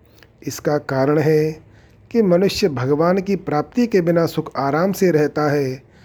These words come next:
वह अपनी आवश्यकता को भूले रहता है। वह मिली हुई वस्तु, योग्यता और सामर्थ्य में ही संतोष कर लेता है। अगर वह भगवान की आवश्यकता का अनुभव करे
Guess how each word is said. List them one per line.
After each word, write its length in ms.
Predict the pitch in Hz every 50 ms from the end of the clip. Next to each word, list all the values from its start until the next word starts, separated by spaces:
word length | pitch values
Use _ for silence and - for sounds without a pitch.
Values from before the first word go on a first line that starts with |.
| - - - _ _ -
वह 200 | 123 143 160 180
अपनी 400 | 175 - 147 147 - 175 180 190
आवश्यकता 760 | - - - 131 135 165 175 - - 233 226 - - 254 240
को 180 | 226 240 226 196
भूले 320 | 151 151 165 170 165 165
रहता 340 | 156 151 143 143 - 156 151
है। 400 | 143 147 151 147 135 135 135 - - - - - - - - _ _ _ -
वह 200 | 127 143 139 156
मिली 320 | 151 143 139 147 156 170 170
हुई 200 | 143 160 160 160
वस्तु, 580 | 139 151 151 - - - 170 160 156 151 165 - - - _ _ _ _ _ -
योग्यता 800 | 123 139 156 156 151 147 160 160 160 160 156 151 151 156 160 - _ _ _ - - _ _ -
और 140 | 170 180 175
सामर्थ्य 600 | 165 - - - 139 147 160 190 208 202 - 254
में 160 | 262 254 240 202
ही 140 | 202 214
संतोष 460 | 175 - 180 160 160 160 170 165 - -
कर 240 | - 147 131 127
लेता 360 | 131 143 170 180 185 220 208 160
है। 340 | 165 160 139 127 123 117 - _ _ _ _ _ _ _ _ _ _ _
अगर 300 | - 127 143 156 180 175
वह 220 | 180 170 165 160 165
भगवान 540 | 139 117 117 123 120 135 147 170 202 226 247
की 180 | 226 233 226
आवश्यकता 640 | 202 175 170 170 147 - - 160 156 - - 160 160
का 160 | 160 165 151
अनुभव 320 | 151 147 151 147 139 156 151
करे 520 | 143 - 156 143 147 151 143 135 127